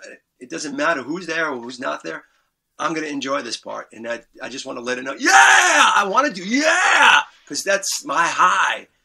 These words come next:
right? It's my time to be like that high. Even if I'm sitting in the seat or, or standing and, and just waving it on,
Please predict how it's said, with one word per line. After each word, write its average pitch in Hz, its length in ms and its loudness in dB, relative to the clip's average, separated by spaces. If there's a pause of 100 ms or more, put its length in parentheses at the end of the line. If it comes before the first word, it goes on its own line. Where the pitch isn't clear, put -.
(100)
right? 165 300 -2
It's - 160 -6
my 165 160 -2
time 185 300 -2
to 180 100 -8
be 151 260 -10
like 135 200 -6
that 147 100 -10
high. 160 160 -10
Even 208 140 -6
if 208 120 -14
I'm 185 120 -8
sitting 190 280 -8
in 170 100 -6
the 151 60 -8
seat 190 360 -2
or, 127 220 -10 (180)
or 135 120 -10
standing 170 400 -6
and, 147 200 -8
and 143 260 -12
just 143 240 -6
waving 151 360 -8
it 151 80 -6
on, 160 200 -6